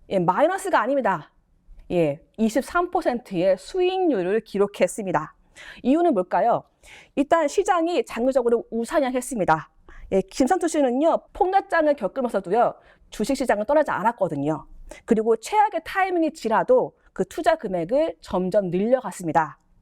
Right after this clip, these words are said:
만약 김상투 씨가 특정 시점이 아니라, 그러니까 타이밍과 상관없이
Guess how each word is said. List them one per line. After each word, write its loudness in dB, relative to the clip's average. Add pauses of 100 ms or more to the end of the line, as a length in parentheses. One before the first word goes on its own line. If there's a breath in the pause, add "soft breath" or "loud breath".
(560 loud breath)
만약 2
김상투 0
씨가 0 (280 soft breath)
특정 0
시점이 -2
아니라, 0 (160)
그러니까 -2
타이밍과 0
상관없이 -2